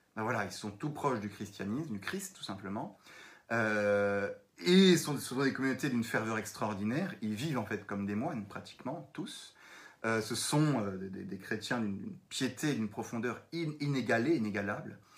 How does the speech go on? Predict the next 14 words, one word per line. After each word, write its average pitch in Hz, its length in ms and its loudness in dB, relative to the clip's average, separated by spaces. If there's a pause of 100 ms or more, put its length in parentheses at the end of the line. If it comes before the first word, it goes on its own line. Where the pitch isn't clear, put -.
(340)
Et, 165 260 10
et 131 40 4
du 113 120 -2
coup, 131 180 -4
oui, 175 340 -2
un 135 120 0
péché 131 340 -2
dans 123 80 0
la 107 60 0
communauté, 98 440 -4
mais 117 80 -6
c'est - 280 -10 (100)
inimaginable. 107 680 -6 (320)
Inimaginable. 101 480 -8